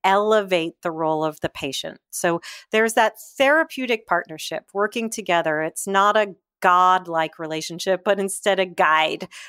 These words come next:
right? We're shifting that. Number two, key tenet number two in functional medicine is that we're looking for the roots as opposed to addressing just the signs, the symptoms, or the diagnosis.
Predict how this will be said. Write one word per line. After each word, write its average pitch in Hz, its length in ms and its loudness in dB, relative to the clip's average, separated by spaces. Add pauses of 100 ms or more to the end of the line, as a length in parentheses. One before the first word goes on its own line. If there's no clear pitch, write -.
right? 165 260 -4
We're 165 120 -8
shifting 170 680 -6
that. 151 280 -6 (360)
Number 233 320 -2
two, 214 840 -4
key 233 280 -8
tenet 208 400 -2
number 185 360 -6
two 294 320 -6
in 226 140 -2
functional 190 400 -4
medicine 170 560 -4
is 185 200 -10
that 196 200 2
we're 214 140 -4
looking 269 480 -6
for 262 180 -4
the 214 160 -2
roots 180 920 -8
as 185 160 -6
opposed 185 640 -4
to 185 160 -4
addressing 165 600 -4
just - 340 -8
the 175 80 -8
signs, 165 540 -2
the 170 100 -12
symptoms, 160 600 -8
or 151 140 -8
the 151 140 -6
diagnosis. 160 1040 -4